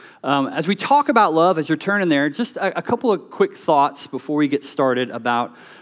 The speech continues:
love. I think, um, you know, we're asking God to help us understand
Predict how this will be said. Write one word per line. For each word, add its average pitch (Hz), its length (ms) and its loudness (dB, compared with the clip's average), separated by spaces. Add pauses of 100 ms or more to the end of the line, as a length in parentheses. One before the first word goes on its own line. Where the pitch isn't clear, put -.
(100)
love. 127 320 2
I 147 160 -6
think, 214 480 -4
um, 139 320 -2
you 151 80 -4
know, 139 80 -2
we're 139 260 -6
asking 190 340 0
God 170 120 4
to 131 80 -4
help 185 260 0
us 165 160 0
understand 165 640 0